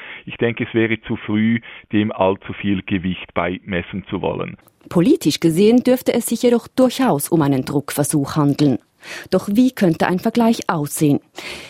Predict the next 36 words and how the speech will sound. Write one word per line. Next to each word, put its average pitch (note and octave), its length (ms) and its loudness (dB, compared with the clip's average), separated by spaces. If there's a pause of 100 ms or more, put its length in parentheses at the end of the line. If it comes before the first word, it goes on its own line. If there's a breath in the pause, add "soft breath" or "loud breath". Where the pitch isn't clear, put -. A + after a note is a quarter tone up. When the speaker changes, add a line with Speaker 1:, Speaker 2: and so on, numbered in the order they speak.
(100)
Speaker 2:
Er A3 160 4
sollte A3+ 260 2
ja A3 260 4
die E3 140 0
Rechtsordnungen A3 680 2
respektieren B3+ 720 2
und B3 180 4
den A#3 160 4
U G3 160 2
S G3+ 160 0
A G#3 80 4
dennoch E3 500 2
viele D#3+ 460 0
Daten D#3 460 2
liefern. D3+ 460 2 (600 loud breath)
Das B3 220 2
gehe C4 200 4
nur A3+ 160 6
über - 200 2
ein G#3+ 180 2
ordentliches F#3+ 680 0
Amtshilfeverfahren, E3+ 1160 2 (280 loud breath)
ist E3 240 0
für F3 120 2
C-V-P-Nationalrat G3 1300 4
Pirmin C3 340 2
Bischoff, F#3 440 2 (200 loud breath)
Anwalt G3 460 4
mit F#3+ 240 0
U-S-Patent, F#3+ 720 2
klar. D3+ 280 0 (260)
Doch G3+ 220 2
im C#3 160 2
Gegensatz G#3+ 500 2
zum C#3+ 180 2
Normalfall D#3+ 600 2